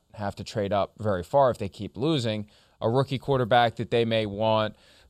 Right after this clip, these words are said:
But as you say, they're gonna have to work more salary cap magic to make that happen, because they're still paying for the contracts, the excess,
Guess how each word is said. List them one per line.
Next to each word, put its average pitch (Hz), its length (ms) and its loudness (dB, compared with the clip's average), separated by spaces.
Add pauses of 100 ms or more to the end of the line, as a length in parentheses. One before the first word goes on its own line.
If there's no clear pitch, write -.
(100)
But 135 140 2
as 127 120 2
you 147 100 0
say, 160 460 6 (120)
they're 147 120 2
gonna 147 120 4
have 143 160 4
to 135 80 0
work 139 300 4
more 135 140 2
salary 170 420 4
cap 131 320 2
magic 120 460 0 (240)
to 139 80 -2
make 123 180 2
that 117 180 4
happen, 101 440 0
because 101 560 2
they're 117 100 -2
still 123 460 2 (280)
paying 147 360 4
for 123 500 4 (480)
the - 80 -6
contracts, 131 1000 2
the 127 200 2
excess, 123 880 2